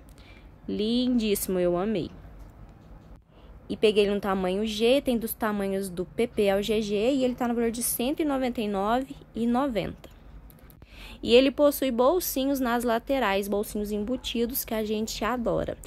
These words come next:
E agora vamos embora pro próximo look, que também é um macacão. E esse é o único que foge da proposta, gente,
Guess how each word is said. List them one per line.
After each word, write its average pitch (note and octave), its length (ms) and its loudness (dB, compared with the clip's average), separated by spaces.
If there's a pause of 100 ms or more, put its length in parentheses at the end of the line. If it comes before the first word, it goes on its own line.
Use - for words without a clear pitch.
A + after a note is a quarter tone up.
(260)
E G#3 80 2
agora A#3 240 6
vamos B3+ 180 2
embora A#3+ 220 4
pro C4+ 120 -4 (140)
próximo B3 560 4
look, A#3 280 -2
que - 100 -20
também A3+ 320 0
é G3+ 40 -2
um G3+ 60 -2
macacão. A3+ 960 -2 (340)
E - 120 4
esse B3 180 4
é C4+ 60 2
o D4 40 2
único C#4+ 380 2
que D4+ 140 -2
foge B3+ 540 2
da A#3+ 120 2
proposta, A#3+ 600 -2
gente, A3 500 -4